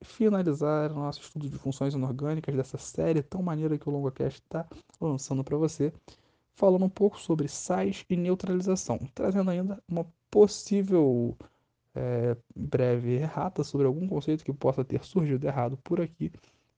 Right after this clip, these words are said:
mas já adianto. Mais pra frente, no futuro, é possível que esse assunto volte a ser tratado. Lembrando que só talvez com alguma dica, porque o grosso da matéria de funções inorgânicas já está sendo passado aqui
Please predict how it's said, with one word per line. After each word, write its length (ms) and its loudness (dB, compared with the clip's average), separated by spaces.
mas 280 0
já 80 4
adianto. 480 0
Mais 200 -2
pra 140 -2
frente, 520 -4
no 80 -6
futuro, 480 -2
é 80 -4
possível 400 -4
que 80 -6
esse 120 0
assunto 380 -4
volte 200 2
a 40 -16
ser 140 2
tratado. 520 -2
Lembrando 360 0
que 140 -8
só 200 -2
talvez 300 -2
com 100 -6
alguma 300 -2
dica, 420 -6
porque 380 -4
o 60 -8
grosso 420 6
da 120 0
matéria 480 -2
de 100 -6
funções 460 -6
inorgânicas 600 -6
já 100 -2
está 220 -6
sendo 260 -4
passado 360 -4
aqui 280 -4